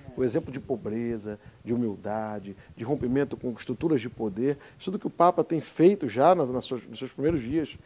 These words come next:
Speaker 2: de, de,
Speaker 1: É.
Speaker 2: de governo, na frente da igreja, ele tem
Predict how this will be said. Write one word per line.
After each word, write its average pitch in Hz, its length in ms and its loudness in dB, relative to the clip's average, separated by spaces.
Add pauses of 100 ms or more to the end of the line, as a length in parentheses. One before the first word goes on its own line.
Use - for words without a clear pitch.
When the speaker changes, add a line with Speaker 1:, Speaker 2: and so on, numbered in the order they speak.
(300)
Speaker 2:
de, 110 220 -10
de, 104 140 -8
Speaker 1:
É. 107 140 -8 (180)
Speaker 2:
de 101 120 -12
governo, 117 640 4
na 101 80 -4
frente 120 240 -6
da 120 80 0
igreja, 147 400 0 (280)
ele 180 180 0
tem 180 200 -10